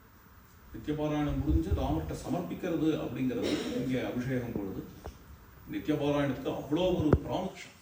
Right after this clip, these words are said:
பெரியவாள் தான் அதுல உள்ள சேத்து விட்டு போகக்கூடாது, ஸ்லோகார்த்தம் விட்டு போகக்கூடாது.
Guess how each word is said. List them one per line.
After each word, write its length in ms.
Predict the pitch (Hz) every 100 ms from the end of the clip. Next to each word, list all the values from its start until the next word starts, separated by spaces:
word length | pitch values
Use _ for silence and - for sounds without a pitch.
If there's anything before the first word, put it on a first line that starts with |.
| - - - 165 156
பெரியவாள் 420 | - 127 131 -
தான் 160 | - - - - - - - - - - - - -
அதுல 220 | 87 90
உள்ள 140 | 113 131
சேத்து 340 | - 120 143
விட்டு 220 | 123 -
போகக்கூடாது, 680 | 127 113 - - 143 143 139 131
ஸ்லோகார்த்தம் 680 | - 151 - 185 - 143 143
விட்டு 160 | 147
போகக்கூடாது. 540 | 127 123 123 127 -